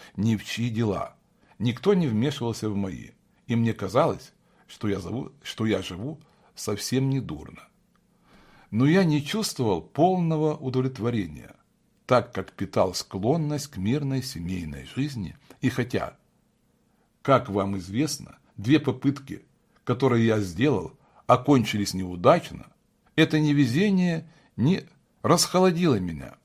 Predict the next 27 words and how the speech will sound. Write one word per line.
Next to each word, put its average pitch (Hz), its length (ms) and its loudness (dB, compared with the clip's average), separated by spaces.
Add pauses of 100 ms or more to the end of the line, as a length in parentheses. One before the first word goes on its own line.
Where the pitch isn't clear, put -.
(160)
Напротив, 131 640 0 (200)
я 120 180 2
твердо 131 520 0
решил 131 380 -2
жениться 98 640 -4 (440)
и 107 100 -2
занялся 131 600 2
поисками 110 640 -2
как 98 220 -6
можно 98 280 0
более 127 380 2
подходящей 92 840 -6
жены. 98 400 -4 (720)
Но 135 160 6
каждый 123 560 8
раз 170 340 6
что-нибудь 151 600 0 (220)
приходилось 127 680 0
мне 123 320 2 (220)
не 120 160 2
по 123 160 -2
вкусу. - 480 -12 (420)
Лишь 143 300 0
однажды 131 600 4
я 107 140 4
встретил 107 360 -2
весьма 101 400 -2